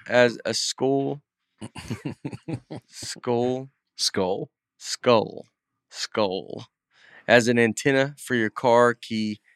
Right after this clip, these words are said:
Speaker 1: to find your car. Saved me from searching for my car for an hour. Hey, Bear.
Speaker 3: All right. Glad I could help.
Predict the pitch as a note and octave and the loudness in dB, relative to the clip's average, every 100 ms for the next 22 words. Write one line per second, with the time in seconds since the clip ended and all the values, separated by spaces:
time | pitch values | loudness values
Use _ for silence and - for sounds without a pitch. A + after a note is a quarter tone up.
0 | _ - G#2+ - A2 G#2 G2+ - G#2 - | _ -10 -4 2 2 2 -2 -4 -6 -6
1 | - _ - - - - E3 F3+ F3 E3 | -10 _ -20 -20 -8 8 8 8 6 4
2 | - C3 D#3+ D3+ D3 C#3 C3+ B2+ - C3+ | 2 2 6 6 2 -2 2 2 4 6
3 | C3 B2+ - B2 G#2 B2 C3 G#2 - _ | 6 6 2 0 4 6 6 4 -2 _
4 | _ - C3 F#3 E3 C3 - D3+ E3 F#3 | _ 4 8 10 8 6 0 -4 0 0
5 | F#3 A3 - A#2 C#3+ E3+ - B2 D3+ G#3 | 0 -2 -2 2 4 2 0 2 2 0